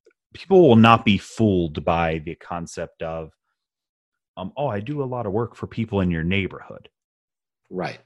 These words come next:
Speaker 1: Well, wh-, what, what's my neighborhood? Who?
Speaker 2: Yeah.
Speaker 1: You know,
Speaker 2: Right.
Speaker 1: people, people can know it's a lie. So
Speaker 2: Yeah.
Speaker 1: if you just be specific, "I was just on the phone with, talking with so-and-so shan-, sandwich shop. We had a good conversation about masks. Um,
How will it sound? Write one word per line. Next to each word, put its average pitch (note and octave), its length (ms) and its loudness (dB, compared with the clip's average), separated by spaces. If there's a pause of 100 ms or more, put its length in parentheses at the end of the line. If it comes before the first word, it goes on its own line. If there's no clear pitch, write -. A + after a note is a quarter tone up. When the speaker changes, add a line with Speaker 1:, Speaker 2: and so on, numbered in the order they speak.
(140)
Speaker 1:
Well, A#2 120 -8
wh-, C3 240 -4
what, B2+ 440 -2
what's C3 280 -4
my A2+ 160 -2
neighborhood? G#2 580 -6 (140)
Who? A2+ 260 2
Speaker 2:
Yeah. D#2+ 160 -8 (720)
Speaker 1:
You A2 80 -2
know, A2 60 4
Speaker 2:
Right. E2+ 100 -2
Speaker 1:
people, B2 360 -4
people C#3+ 280 -6
can C3+ 180 -2
know G#2 180 0
it's F#2+ 100 -8
a F2 60 -6
lie. E2 400 -6 (460)
So G#2 440 -4
Speaker 2:
Yeah. A2+ 60 -10
Speaker 1:
if - 160 -14
you A#2+ 80 -12
just B2 320 -10
be D3+ 180 -2
specific, - 720 -10 (120)
"I G2 140 0
was F#2+ 220 -6
just A2+ 400 -4
on G#2+ 100 -2
the F#2+ 80 -4
phone B2 320 -8
with, E2+ 240 -8
talking E2+ 420 -4
with D#2+ 140 -12
so-and-so E2+ 520 -6
shan-, A2+ 420 -8
sandwich A2+ 380 -8
shop. D#2+ 280 -8
We E2 60 -6
had D#2 100 -8
a D#2 60 -10
good E2 180 -8
conversation D#2+ 640 -10
about D2+ 260 -10
masks. F#2 680 -10 (640)
Um, E2 580 -8